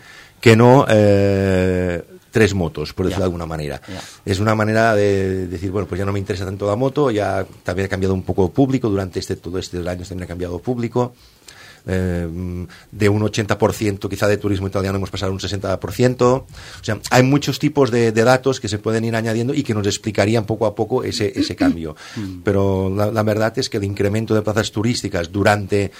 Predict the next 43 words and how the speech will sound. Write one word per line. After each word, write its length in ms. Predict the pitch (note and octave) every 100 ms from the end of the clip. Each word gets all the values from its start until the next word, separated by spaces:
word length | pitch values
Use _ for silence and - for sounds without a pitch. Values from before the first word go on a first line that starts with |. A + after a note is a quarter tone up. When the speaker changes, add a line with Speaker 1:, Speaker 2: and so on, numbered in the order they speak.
| - -
Speaker 1:
estos 440 | G#2+ G#2 - A2 G#2
años 540 | A#2 A#2+ C#3 D3 - -
ha 100 | F#2+
sido 680 | - G#2 A2 A2+ A2+ A2+ G#2
mínimo. 600 | A#2 B2 B2+ C3+ D3+ - _ - - - _ _
Podemos 280 | A2 G#2+ A#2
decir 220 | G#2 A2+
que 100 | A2
puede 160 | G2+ G#2+
haber 160 | A2
incrementado 680 | A2 G#2 G#2 G#2 G#2 G#2 G#2+
mil 180 | A2 A#2
setecientas 520 | A2+ A2+ G2+ G#2 A2+ -
plazas 260 | G2 G#2
turísticas 640 | A2 A#2+ B2+ A#2+ G2+ F2+ - - -
y 80 | A2+
no 120 | C3
se 120 | A#2+
han 60 | F#2+
incrementado, 680 | F2 E2+ E2+ E2 C3 A2
porque 200 | F2+ E2+
la 80 | F2
mayoría 340 | F2+ F#2+ F#2+
de 60 | F#2+
lo 120 | F#2+
que 80 | -
ha 60 | G2
pasado 340 | G2 G2 G#2
ha 40 |
sido 280 | G2+ G2+ A2
legalizaciones. 960 | F#2+ F2 E2+ D#2+ D#2 - A#2+ C3 D#2+ - - -
Speaker 2:
Ya. 120 | G#2+ G2+
Speaker 1:
O 20 |
sea, 240 | G2 F#2+
a 60 | F#2+
través 260 | F2+ F2+
de 60 | F#2+
la 80 | G2
ley 140 | A2
del 140 | G#2+ F#2+
dos 140 | F2
mil 180 | F#2+ G2
trece, 420 | A2 A2+ - A#2